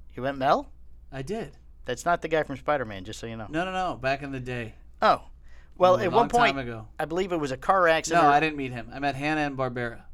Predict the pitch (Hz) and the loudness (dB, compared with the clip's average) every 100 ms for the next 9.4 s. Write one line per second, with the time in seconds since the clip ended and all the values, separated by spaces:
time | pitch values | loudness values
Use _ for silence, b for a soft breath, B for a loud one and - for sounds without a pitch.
0 | - - 113 - - 139 135 131 107 - | -14 -10 -10 -10 -10 -10 -8 -10 -12 -14
1 | - - - - - - - 175 135 156 | -20 -20 -20 -20 -20 -18 -14 -10 -4 -4
2 | 120 113 110 110 101 185 214 202 190 202 | -4 -6 -12 -12 4 6 6 4 2 2
3 | 151 170 208 180 165 151 139 139 127 139 | 4 4 4 2 2 2 2 -4 -2 -2
4 | 131 135 120 127 120 123 113 123 170 160 | -2 -6 -4 -4 -4 -8 -10 -10 -10 -6
5 | 143 123 135 139 143 131 147 127 123 113 | -6 -6 -10 -12 -8 -4 -2 -2 -8 -8
6 | 117 131 - 107 - 117 104 b b b | -6 -4 -6 -10 -10 -8 -10 b b b
7 | b 151 127 185 202 196 165 151 143 160 | b -2 -2 -4 -2 2 4 4 2 0
8 | 170 147 151 143 131 139 160 147 139 117 | 0 0 2 2 0 -2 -2 -2 -4 -4
9 | - 208 131 | -2 -2 -2